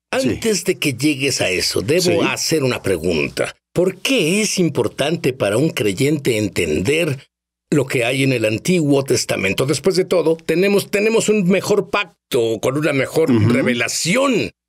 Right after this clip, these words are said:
Speaker 1: El mensaje del nuevo pacto, que es el Evangelio de Jesucristo, el principal mensaje para que la gente sea salva y vaya al cielo. Pero ¿qué haces después de que las personas son salvadas?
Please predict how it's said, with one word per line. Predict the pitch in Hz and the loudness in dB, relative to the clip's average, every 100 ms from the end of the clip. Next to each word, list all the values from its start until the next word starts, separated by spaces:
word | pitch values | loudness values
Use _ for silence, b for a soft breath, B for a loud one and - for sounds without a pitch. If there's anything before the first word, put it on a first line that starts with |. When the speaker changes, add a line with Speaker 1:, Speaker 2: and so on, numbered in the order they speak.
| _ _ | _ _
Speaker 1:
El | 131 | 0
mensaje | 165 175 208 208 | 2 0 0 2
del | 180 | 2
nuevo | 180 175 151 | 4 2 0
pacto, | 127 131 143 | -2 -2 -2
que | 135 | 0
es | 123 | -2
el | 123 | 0
Evangelio | 110 107 143 127 | 0 -2 0 0
de | 113 | 0
Jesucristo, | 110 107 127 107 92 127 | -2 -2 -2 -2 -2 -2
el | 127 | 0
principal | 139 131 143 139 208 226 | 0 0 0 -2 0 2
mensaje | 175 113 107 85 87 B B | 2 0 -4 -4 -6 B B
para | 135 123 | -4 -2
que | 110 | -2
la | |
gente | 101 208 170 | -2 0 0
sea | 135 143 | 0 0
salva | 117 127 104 92 | -2 -2 0 0
y | |
vaya | 117 165 | 0 -2
al | 95 | -2
cielo. | 76 82 65 98 B _ _ | -2 -2 -2 -4 B _ _
Pero | 160 165 | 0 0
¿qué | 233 | 0
haces | 220 233 | 0 0
después | 202 180 220 | -2 -2 -2
de | 208 | 0
que | 190 | 0
las | 160 | 0
personas | 185 151 170 151 | 0 2 2 2
son | 170 | 0
salvadas? | 202 220 151 - - | 0 -2 -2 -4 -6